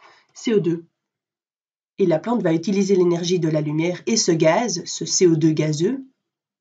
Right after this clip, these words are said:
et elle est capable de fixer ce carbone, de l'assembler de telle sorte à construire sa propre matière, à pousser.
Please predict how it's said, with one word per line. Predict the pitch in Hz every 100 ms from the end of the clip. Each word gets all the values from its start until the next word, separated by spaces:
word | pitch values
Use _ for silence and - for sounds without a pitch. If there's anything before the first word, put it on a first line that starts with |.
| _ _
et | 196
elle | 165
est | 160
capable | 160 226 220
de | 180
fixer | - - 277 - 254
ce | 240
carbone, | 196 165 160 165 165
de |
l'assembler | 180 220 226 190 165 220 208
de |
telle | 180 175
sorte | - 269 165
à |
construire | 160 202 202 277 269
sa | -
propre | 180 - 262 - 214
matière, | 202 185 170 170 _ _ _ -
à | 196
pousser. | - 262 - 190